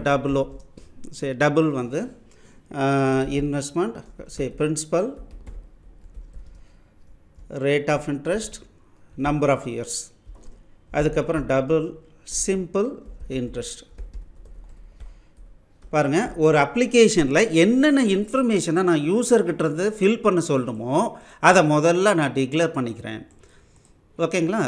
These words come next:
இதுக்கப்புறம் என்ன பண்ண சொல்றேன்னா, பப்ளிக்.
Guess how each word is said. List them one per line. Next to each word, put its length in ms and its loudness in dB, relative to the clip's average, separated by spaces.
இதுக்கப்புறம் 580 4
என்ன 220 4
பண்ண 220 2
சொல்றேன்னா, 400 0
பப்ளிக். 500 0